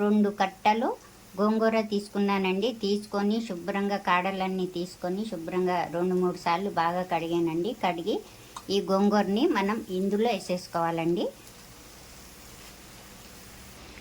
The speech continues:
వేసుకొని మనం బాగా కలుపుకోవాలి. ఇలాగే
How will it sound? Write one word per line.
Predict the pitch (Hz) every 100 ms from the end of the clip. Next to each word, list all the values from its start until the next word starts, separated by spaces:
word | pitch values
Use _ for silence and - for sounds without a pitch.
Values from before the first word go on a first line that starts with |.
| - -
వేసుకొని | 208 220 - 214 226 226
మనం | 202 226 202
బాగా | 185 190 226
కలుపుకోవాలి. | 170 156 - 165 156 151 214 - - - - - 480 - - - - - - - - - - - - - - - - - - - - - 214 220
ఇలాగే | 226 226